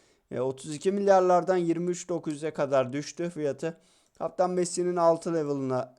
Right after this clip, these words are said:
şu şekilde sizde oynayacak şekline bakacak olursak, yüz yirmi dört falso, yüz yirmi beş top sürme, oyunun en iyi animasyonuna sahip oyuncularından birisi.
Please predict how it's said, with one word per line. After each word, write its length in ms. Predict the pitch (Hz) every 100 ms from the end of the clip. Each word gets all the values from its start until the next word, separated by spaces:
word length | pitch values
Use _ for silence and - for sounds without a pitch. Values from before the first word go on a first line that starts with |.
| -
şu 240 | - - 160
şekilde 440 | 135 123 120 131
sizde 300 | 127 139 143
oynayacak 440 | 135 131 120 123
şekline 440 | - 143 - 127 123
bakacak 380 | 131 139 131 143
olursak, 440 | 139 - 139 139 _ _ _ _ _
yüz 240 | 139 151 139
yirmi 160 | 170
dört 180 | 180 180
falso, 300 | 175 165 165
yüz 160 | 165 151
yirmi 160 | 160
beş 160 | 170 165
top 180 | 160 151
sürme, 420 | 151 156 175 - _ _
oyunun 340 | 190 175 156 156
en 160 | 208 175
iyi 140 | 165
animasyonuna 680 | 147 139 135 131 143 135 127
sahip 360 | 135 131 123
oyuncularından 680 | 131 123 120 123 120 120 117
birisi. 360 | 117 123 -